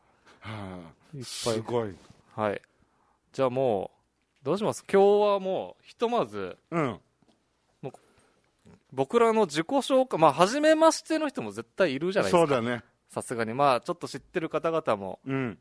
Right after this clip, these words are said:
Speaker 2: いますけど、
Speaker 1: うん。
Speaker 2: 改めて、
Speaker 1: はい。
Speaker 2: お互い自己紹介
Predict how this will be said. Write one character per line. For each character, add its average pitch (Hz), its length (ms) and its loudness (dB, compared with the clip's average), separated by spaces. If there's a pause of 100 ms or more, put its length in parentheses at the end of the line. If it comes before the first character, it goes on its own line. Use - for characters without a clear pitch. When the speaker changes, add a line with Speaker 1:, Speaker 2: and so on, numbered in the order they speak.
Speaker 2:
い 120 60 -12
ま 127 200 -6
す - 360 -20
け 120 140 -4
ど、 95 300 -6
Speaker 1:
う 143 60 -14
ん。 123 220 -14 (160)
Speaker 2:
改 151 360 2
め 190 140 0
て、 92 300 -4
Speaker 1:
は 147 180 -2
い。 127 160 -4 (300)
Speaker 2:
お 117 80 -12
互 143 200 0
い - 20 0
自 113 140 -6
己 - 40 -10
紹 156 340 0
介 95 320 2